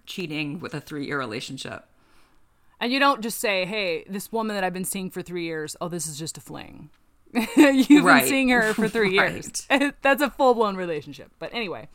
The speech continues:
Speaker 2: I don't think that's really u-, up for debate at all. But Bonnie and Bill met when Bonnie was selling chicken on a stick at a spinach festival.
Speaker 1: Okay.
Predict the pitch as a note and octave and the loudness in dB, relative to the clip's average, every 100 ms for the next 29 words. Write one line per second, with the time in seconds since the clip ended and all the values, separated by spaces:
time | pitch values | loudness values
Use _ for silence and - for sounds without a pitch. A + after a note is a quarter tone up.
0 | - - - G#3 G3 G3 F3+ F3 F#3 E3 | -20 -20 -10 -6 -6 -6 -8 -10 -8 -8
1 | - G#3+ - F#3 - D#3+ D3+ E3+ D3+ - | -8 -14 -10 -10 -8 -12 -10 -10 -10 -12
2 | E3 C#3 C#3+ D3+ F3+ - _ - - - | -12 -10 -10 -8 -8 -8 _ -20 -20 -20
3 | - _ _ F3 A#3 B3+ C4 A#3+ G#3+ A3 | -20 _ _ 2 4 6 4 0 2 2
4 | G#3 G3+ G3 G3 F3+ F3+ F3+ F#3+ F#3 F#3 | 2 -2 -4 -4 -4 -4 -6 -10 -8 -6
5 | F3+ F3 F3 E3+ - D#3 G3 G3+ G#3+ G#3 | -6 -8 -10 -12 -16 -6 0 0 0 -4
6 | F#3+ F#3+ F#3 F#3 - G3+ G3 F3+ - A3 | -4 -4 -4 -6 -6 -6 -4 -8 -8 -8
7 | A3 G#3 - F3 - - - G#3 F3+ - | -8 -8 -8 -10 -10 -16 -2 -2 -2 -8
8 | F3+ - - G3+ F#3 - - - - - | -10 -12 -12 -10 -10 -12 -16 -16 -18 -20
9 | D2+ - _ _ _ _ - - - - | -20 -20 _ _ _ _ -20 -20 -20 -16
10 | - - - A3 | -12 -6 -4 -4